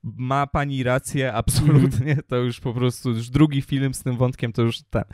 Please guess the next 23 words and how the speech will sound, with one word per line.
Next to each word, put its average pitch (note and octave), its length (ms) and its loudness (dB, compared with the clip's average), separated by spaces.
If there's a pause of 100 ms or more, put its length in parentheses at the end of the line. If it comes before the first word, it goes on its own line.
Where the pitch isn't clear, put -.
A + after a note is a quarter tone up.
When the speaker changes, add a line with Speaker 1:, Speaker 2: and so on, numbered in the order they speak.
(260)
Speaker 1:
„Byłoby F#3 380 2
bardziej D#3+ 300 -2
elegancko, C#3+ 500 -2
gdyby B2+ 240 -2
recytacje C#3 580 -2
o B2+ 40 2
oburzeniu B2 420 0
moralnym B2 540 -2
wywołanym B2 580 -2
okrucieństwami C3+ 800 -2
w A#2 40 -4
Bośni C3 400 0
nie C#3+ 100 -2
łączyły C#3 360 -2
się B2 140 -4
z - 60 -12
obrazem A#2 420 0
kłamliwej B2 540 -2
kurewki A#2 500 -4 (280)
jako B2+ 220 0
uratowanej B2 640 -2
bośniackiej A2+ 500 -2
dziewczyny. G#2 460 0